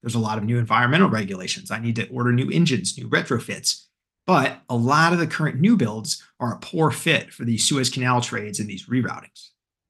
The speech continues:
A lot more reliance on smaller and mid-sized vessels that can go to different ports, that can handle the tighter logistics situation. And that order book's a lot smaller.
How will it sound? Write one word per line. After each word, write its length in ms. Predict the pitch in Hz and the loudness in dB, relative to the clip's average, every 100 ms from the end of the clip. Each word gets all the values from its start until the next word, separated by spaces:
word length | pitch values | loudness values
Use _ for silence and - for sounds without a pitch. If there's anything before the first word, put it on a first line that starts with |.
| - | -12
A 40 | 110 | -2
lot 340 | 110 135 139 | 2 2 2
more 240 | 143 147 | 0 2
reliance 580 | 147 175 180 147 131 - | 4 2 2 0 -2 -4
on 140 | 117 107 | -4 -2
smaller 640 | - 143 131 151 151 156 - | -2 0 0 0 0 -4 -8
and 180 | 120 123 | -4 -2
mid-sized 540 | 131 127 135 127 110 | 0 0 2 2 2
vessels 500 | - 156 113 120 - - - | 0 2 0 -4 -6 -14 -14
that 80 | |
can 300 | 117 98 - _ | -10 -10 -10 _
go 140 | 135 135 | -6 -4
to 100 | 104 | -2
different 380 | 104 135 185 - | -2 -2 -4 -6
ports, 580 | - 139 - - - _ _ | -6 -4 -2 -4 -6 _ _
that 120 | 117 | -6
can 100 | 113 | -4
handle 280 | 104 127 127 | 0 2 0
the 140 | 120 | -2
tighter 340 | 95 135 131 135 | -2 0 0 2
logistics 540 | 123 120 139 - - | 2 0 -2 -2 -2
situation. 640 | 110 - 98 95 - 107 - _ _ 120 | -2 -4 -6 -6 -6 -8 -20 _ _ -4
And 100 | 131 | 0
that 140 | 156 | 2
order 180 | 156 151 | 4 4
book's 220 | 139 131 | 2 0
a 60 | 131 | 0
lot 220 | 131 - | 0 -2
smaller. 420 | 170 170 - | -2 -2 -4